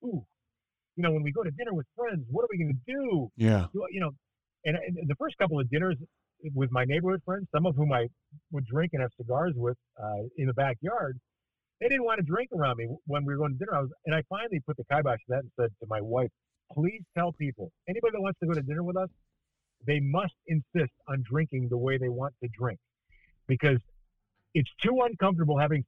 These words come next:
Speaker 1: everybody sit around, twiddle their fingers, drinking water at dinner when they don't normally do that, and they're not alcoholics. It's not gonna make me want to drink to have them drink, and it's gonna make the dinner, my friendship with them, uncomfortable.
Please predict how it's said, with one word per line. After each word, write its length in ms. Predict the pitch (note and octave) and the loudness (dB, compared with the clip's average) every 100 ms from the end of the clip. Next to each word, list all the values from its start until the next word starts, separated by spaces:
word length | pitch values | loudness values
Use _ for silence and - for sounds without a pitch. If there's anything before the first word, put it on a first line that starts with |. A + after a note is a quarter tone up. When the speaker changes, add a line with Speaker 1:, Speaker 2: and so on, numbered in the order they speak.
| F#3 | 2
Speaker 1:
everybody 320 | E3 D#3+ C#3+ - | 4 4 2 0
sit 80 | |
around, 260 | F#3+ F3+ D#3+ - | 2 2 0 -2
twiddle 160 | F#3+ | 0
their 120 | E3+ - | 2 2
fingers, 320 | F3 D#3+ B2+ | 0 0 0
drinking 300 | C#3+ D3+ C#3 | -2 -2 0
water 360 | B2+ C#3+ D3+ C3 | 0 2 2 0
at 120 | G#2+ | 0
dinner 300 | D#3 C#3+ F#2+ - | -2 -2 -4 -6
when 160 | B2+ C#3 | -2 0
they 120 | C3+ | 2
don't 200 | C#3+ D#3 | 0 0
normally 280 | C#3 C3 B2 | 0 0 0
do 80 | A#2 A3 | -2 0
that, 200 | A#2+ G#2+ - _ - | 0 0 -6 _ 0
and 160 | C3+ B2+ | 2 6
they're 180 | D#3 | 6
not 200 | D3+ C3+ | 6 4
alcoholics. 600 | B2 A#2 A#2 G#2+ C#3+ - _ _ _ _ _ | 2 2 -2 -4 -2 -4 _ _ _ _ _
It's 140 | C#3 A#2+ | -2 2
not 200 | D#3+ G3 G3 | 4 4 4
gonna 160 | F3 | 2
make 260 | D3 D#3+ E3 | 4 2 2
me 140 | D3 | 0
want 260 | C3 C#3 C#3 | 2 0 0
to 80 | B2+ | -4
drink 360 | A2+ B2 C#3 - | -2 0 0 -2
to 60 | |
have 200 | G#2+ B2 A#2 | -2 -2 2
them 200 | A#2+ G#2+ | 0 0
drink, 240 | D3 G3 - _ _ _ _ _ _ - | -4 -4 -6 _ _ _ _ _ _ 0
and 160 | C3+ | 2
it's 120 | B2+ - | 2 2
gonna 140 | D3+ C#3 | 2 4
make 200 | E3+ - | 2 2
the 240 | D3 C#3+ B2+ | 0 0 0
dinner, 340 | A#2 A#3+ D#3 D3 - _ _ _ _ _ _ - C3 | 0 2 2 0 -6 _ _ _ _ _ _ -6 0
my 200 | D3 C3+ - | 2 0 0
friendship 460 | G#3+ B3 F3 D#3 A#2+ | -2 -2 0 -2 0
with 180 | B2+ - | -2 -2
them, 160 | B2+ B2+ | -4 -2
uncomfortable. 640 | C3+ C3 G#3 A#3 B2+ A2 | -4 -2 -4 -4 -2 -2